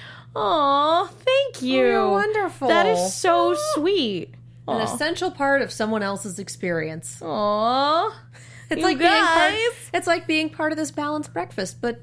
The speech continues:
Speaker 2: not with false advertising.
Speaker 1: Aw.
Speaker 2: We love you guys.
Speaker 1: You guys are so kind.
Speaker 2: Seriously, thank you so much. It really, really helps us out as a show when you do that. And if you leave an iTunes review that is not in the American iTunes store, if it is in an iTunes store for a different country,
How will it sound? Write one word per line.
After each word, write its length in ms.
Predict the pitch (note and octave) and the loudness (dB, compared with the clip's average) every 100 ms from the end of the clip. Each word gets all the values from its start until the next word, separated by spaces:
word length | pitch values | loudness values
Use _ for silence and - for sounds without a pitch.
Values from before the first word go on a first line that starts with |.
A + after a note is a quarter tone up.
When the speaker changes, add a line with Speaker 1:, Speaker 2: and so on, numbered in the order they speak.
| - | -10
Speaker 2:
not 400 | A3 A#3+ E4 C#4 | -6 -4 -4 -4
with 160 | G#3 | -6
false 260 | - F3 E3+ | -4 -6 -4
advertising. 720 | E3 - F3 - - - F#3+ - | -8 -8 -10 -10 -10 -10 -12 -6
Speaker 1:
Aw. 560 | C#3+ - - - D4 - D#4+ | -4 -2 -4 -4 -8 -12 -10
Speaker 2:
We 80 | F4 | -6
love 180 | F4 | -4
you 140 | G#3+ F3+ | -4 -2
guys. 280 | F3 E3+ F3+ | 0 0 -2
Speaker 1:
You 60 | |
guys 240 | C#4 C4+ B3+ | -2 -2 -2
are 60 | |
so 220 | B3+ B3 A#3 | -4 -6 -6
kind. 280 | C4 A3 | -6 -4
Speaker 2:
Seriously, 840 | F#3+ D4 C#4+ C4+ C4+ B3 A3 G#3 C#3 - | -2 0 2 0 0 0 0 -2 -6 -8
thank 280 | C4+ A#3+ A#3 | -4 -4 -4
you 80 | A3 | -6
so 180 | A#3+ | -4
much. 240 | G#3 F#3+ A#3 | -4 -4 -4
It 100 | A3+ | -8
really, 360 | G#3 A#3 A3 F#3+ | -4 -2 -2 -4
really 360 | F3 F#3+ F#3 | -4 -4 -4
helps 340 | F#3 - G3+ - | -6 -10 -10 -8
us 160 | F#3+ - | -8 -4
out 220 | E3+ E3 | -4 -4
as 180 | - F3 | -2 -2
a 60 | F3 | -4
show 240 | - F3 | -4 -2
when 160 | E3 E3 | -2 -2
you 80 | E3 | -2
do 140 | E3+ | 0
that. 340 | E3 E3 - - - - - | 2 0 -2 -18 -20 -16 -2
And 260 | B3+ C4+ | 0 2
if 240 | B3+ D4 C#4 | 0 -2 0
you 160 | C#4+ | 0
leave 240 | C#4 D#4 E4+ | 2 0 0
an 80 | D#4 | -2
iTunes 400 | D4+ D4+ D#4 D4 | -4 -4 -6 -4
review 260 | C4+ C#4 | -4 -2
that 160 | C4+ A#3+ | 0 0
is 160 | A3+ | 0
not 300 | G#3+ G#3+ C4 | 0 -2 -2
in 100 | C4 | -2
the 100 | C4 | 0
American 460 | C4+ A3+ A#3+ B3 C4 | 0 0 0 -2 -4
iTunes 520 | A3 A#3+ A#3+ C#4 C4+ | 0 -2 0 -2 -2
store, 360 | - D4+ D4 D4+ | -2 -2 0 0
if 260 | A3+ G#3+ | 0 -2
it 200 | A3+ G3+ | -2 -2
is 300 | G3+ G#3 G3+ - | -2 -4 -4 -6
in 140 | G3+ | -6
an 60 | G3 | -4
iTunes 360 | G3 G#3 G#3 F#3+ | -4 -4 -8 -6
store 220 | G#3 G3 | -6 -6
for 140 | G3+ | -6
a 40 | G3 | -10
different 240 | F#3+ F#3 | -10 -10
country, 440 | - C#4 C#4+ C#4+ | -6 -6 -6 -6